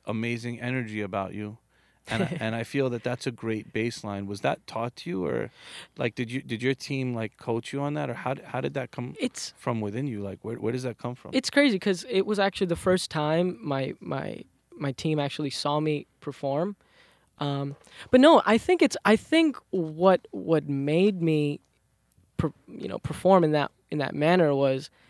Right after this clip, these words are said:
Speaker 2: I'm most comfortable on stage. I've always been since a young age, just because I've been performing not only,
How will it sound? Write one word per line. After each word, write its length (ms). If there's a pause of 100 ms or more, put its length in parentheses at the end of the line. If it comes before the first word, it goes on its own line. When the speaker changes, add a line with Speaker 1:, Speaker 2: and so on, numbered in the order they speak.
(1600)
Speaker 2:
I'm 180
most 320
comfortable 400
on 120
stage. 480
I've 140
always 320
been 300 (600)
since 240
a 60
young 200
age, 300 (260)
just 160
because 160
I've 120
been 120
performing 680 (380)
not 280 (200)
only, 540